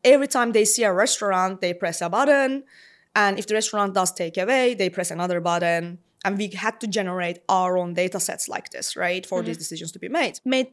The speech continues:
Speaker 1: no sense to me. I was thinking that, well, there are people who pass by these restaurants in Brazil every day. They all have a mobile phone. So if we find a way to tap into them while they are just roaming around, getting on with their life,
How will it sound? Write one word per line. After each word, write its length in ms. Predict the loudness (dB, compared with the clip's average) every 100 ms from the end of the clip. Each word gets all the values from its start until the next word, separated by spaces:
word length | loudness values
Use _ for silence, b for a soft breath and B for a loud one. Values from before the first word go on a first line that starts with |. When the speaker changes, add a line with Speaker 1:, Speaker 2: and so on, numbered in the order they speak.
| -4
Speaker 1:
no 200 | -2 0
sense 360 | 0 0 -2 -4
to 100 | -6
me. 100 | -2
I 140 | 0
was 140 | 0 0
thinking 320 | -4 -4 -2
that, 260 | -2 -2 -6 B B B _
well, 500 | 4 6 6 4 0 b b _
there 120 | 2
are 160 | 4 6
people 400 | 4 4 4 2
who 140 | 2
pass 260 | 0 0 0
by 220 | 0 0
these 220 | 0 -2
restaurants 560 | -2 -2 0 2 2 -2
in 220 | -4 -2
Brazil 440 | 0 0 0 -4 -6 _
every 380 | 0 0 -2 -8
day. 440 | -4 -4 -6 -10 -18 _ _ -2
They 100 | 0
all 160 | 2
have 120 | 2
a 100 | 2
mobile 400 | 2 2 0 -2
phone. 480 | -4 -4 -4 -6 -12 -20 _ _ b b b b b
So 120 | -8
if 180 | -8 -8 -12
we 100 | -10
find 340 | -4 0 0 2
a 100 | 2
way 320 | 2 0 -4 -8
to 80 |
tap 300 | -6 -4 0
into 320 | 2 4 6 6
them 580 | 4 2 0 -2 -2 -6 b _
while 280 | 4 6 6
they 140 | 6
are 120 | 6
just 220 | 4 2 2
roaming 440 | 4 4 4 4
around, 420 | 2 2 2 2 2
getting 240 | 0 0
on 140 | -2 -2
with 140 | 0
their 220 | 2 2
life, 640 | 0 -2 0 0 -2 -8